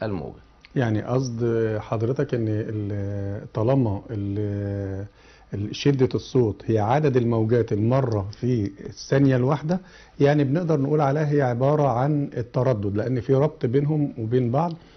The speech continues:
Speaker 1: أنا
Speaker 2: لأن
Speaker 1: ممكن
Speaker 2: كل
Speaker 1: دلوقتي
Speaker 2: ما
Speaker 1: أقول
Speaker 2: كان
Speaker 1: إيه؟
Speaker 2: الطول
Speaker 1: أميز
Speaker 2: الموجي.
Speaker 1: إزاي
Speaker 2: نعم،
Speaker 1: بين
Speaker 2: اتفضل.
Speaker 1: شدة الصوت وجهارة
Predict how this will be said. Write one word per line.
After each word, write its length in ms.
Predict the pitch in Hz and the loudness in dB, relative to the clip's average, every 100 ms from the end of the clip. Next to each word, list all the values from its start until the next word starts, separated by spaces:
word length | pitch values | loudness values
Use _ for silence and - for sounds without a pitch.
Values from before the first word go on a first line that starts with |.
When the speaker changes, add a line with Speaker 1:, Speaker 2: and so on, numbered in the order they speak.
| - 104 | -10 -4
Speaker 1:
أنا 100 | 110 | 2
Speaker 2:
لأن 200 | 123 139 | 4 6
Speaker 1:
ممكن 80 | 151 | 4
Speaker 2:
كل 60 | 135 | 4
Speaker 1:
دلوقتي 220 | 170 156 | 6 6
Speaker 2:
ما 60 | 135 | 4
Speaker 1:
أقول 100 | 127 | 4
Speaker 2:
كان 120 | 139 | 4
Speaker 1:
إيه؟ 40 | 143 | 4
Speaker 2:
الطول 260 | - 151 151 | 2 2 4
Speaker 1:
أميز 260 | 135 135 | 4 4
Speaker 2:
الموجي. 260 | 147 131 107 | 6 4 2
Speaker 1:
إزاي 280 | 95 123 131 | 2 2 2
Speaker 2:
نعم، 100 | 107 | 0
Speaker 1:
بين 180 | 104 | 0
Speaker 2:
اتفضل. 140 | 101 104 | 0 -2
Speaker 1:
شدة 180 | 117 113 | -4 -4
الصوت 360 | - 110 113 | -6 -6 -4
وجهارة 400 | 98 85 98 107 | -4 -2 0 0